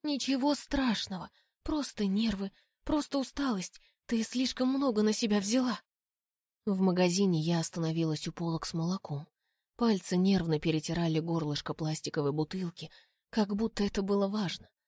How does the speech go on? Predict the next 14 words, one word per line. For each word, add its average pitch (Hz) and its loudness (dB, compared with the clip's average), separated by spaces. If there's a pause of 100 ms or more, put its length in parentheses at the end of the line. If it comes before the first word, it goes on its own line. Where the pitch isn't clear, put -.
(120)
Молоко 170 4
с 143 -4
двух 151 0
половиной 240 2
процентов 190 -2
или 147 -2
три. - -12 (680)
Я 202 4
схватила 175 0
бутылку, 175 -2
кинула 170 2
её 156 6
в - -12
корзину, 151 -2